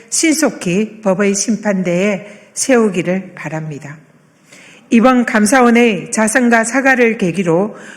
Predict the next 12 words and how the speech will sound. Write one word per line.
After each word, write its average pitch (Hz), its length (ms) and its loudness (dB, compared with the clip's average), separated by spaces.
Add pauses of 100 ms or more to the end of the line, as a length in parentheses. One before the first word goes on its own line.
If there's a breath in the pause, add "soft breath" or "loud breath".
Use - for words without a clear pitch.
(120)
무너진 247 540 4
헌법기관 196 920 -2
감사원에, 202 920 0 (280 loud breath)
감사원이 202 880 2 (160)
국민께 240 680 2
신뢰받는 208 1000 0
감사원으로 180 1000 0 (400 loud breath)
온전히 214 720 4
바로서기를 185 920 -8
희망합니다. 147 760 -6 (1000)
네, 170 220 -8 (220)
이상입니다. 175 640 -10